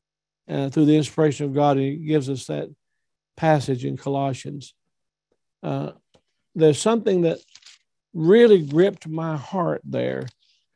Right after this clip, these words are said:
and I have never been able to get away from it. When I'm trying to find that particular part of the Bible, I think about General Electric Power Company, Galatians, Ephesians, Philippians, Colossians, 'cause I can get a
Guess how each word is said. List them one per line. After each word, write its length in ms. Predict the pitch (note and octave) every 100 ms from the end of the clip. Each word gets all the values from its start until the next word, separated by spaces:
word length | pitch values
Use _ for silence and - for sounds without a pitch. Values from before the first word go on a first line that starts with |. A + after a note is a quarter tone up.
| _ _ -
and 200 | D3 D3+
I 160 | D#3
have 140 | C#3+ C#3
never 420 | D#3+ F#3 G3+ F3+
been 220 | E3 E3
able 260 | E3 D#3 D3
to 60 |
get 160 | C#3 D3
away 240 | C#3+ C#3+
from 240 | C3 B2+ A#2
it. 100 | - _ _ _ _ _ _ _ _ _ _ - _ _ _ _
When 140 | C3+
I'm 100 | C#3+
trying 220 | C3 D3+
to 80 | C#3
find 300 | B2+ D3+ D3
that 160 | C#3+ -
particular 400 | B2 D#3+ A#2 B2
part 400 | - C#3+ C3+ A#2+
of 140 | A2+ - _ _ _ -
the 60 |
Bible, 540 | B2 C#3 D3 A#2+ A2+ - _ _ _ _
I 100 | C3+
think 240 | B2+ C#3+
about 220 | B2+ C#3 C3+
General 340 | C3 D3+ C#3
Electric 420 | C#3 C#3 - -
Power 320 | - D#3+ D3+
Company, 480 | C3 C3+ - B2+ A#2 -
Galatians, 560 | D3 C3+ C3+ - C#3 -
Ephesians, 720 | C3 - C#3+ C3 C3+ C#3 C3 _ _ _ _ _
Philippians, 640 | - C#3 C3+ C#3+ C3 B2 - _ _ _ _
Colossians, 680 | - C#3 C3+ A#2+ G#2+ A#2+ - _ _ _
'cause 140 | C#3
I 100 | C#3+
can 220 | C3 C3+ C3
get 160 |
a 40 | D3